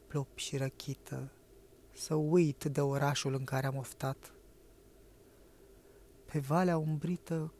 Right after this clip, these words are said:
cunosc o fântână, o mierlă cu care de vorbă am stat,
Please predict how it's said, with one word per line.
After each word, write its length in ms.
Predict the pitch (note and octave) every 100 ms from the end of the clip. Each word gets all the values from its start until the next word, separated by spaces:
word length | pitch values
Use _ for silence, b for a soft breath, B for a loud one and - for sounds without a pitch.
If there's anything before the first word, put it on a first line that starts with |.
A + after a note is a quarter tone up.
| -
cunosc 480 | - E3+ D#3+ - -
o 60 |
fântână, 760 | - D#3 D3+ - B2 A#2 A#2 A#2 - - - - - - - - - - - - -
o 140 | F#3
mierlă 500 | F3+ F#3+ G#3+ F3 D3+
cu 160 | - D3
care 260 | C#3+ C#3+
de 140 | C#3 C#3+
vorbă 500 | C3 D#3+ D3+ C#3+ E3+
am 200 | C3+ C#3+
stat, 400 | - - D3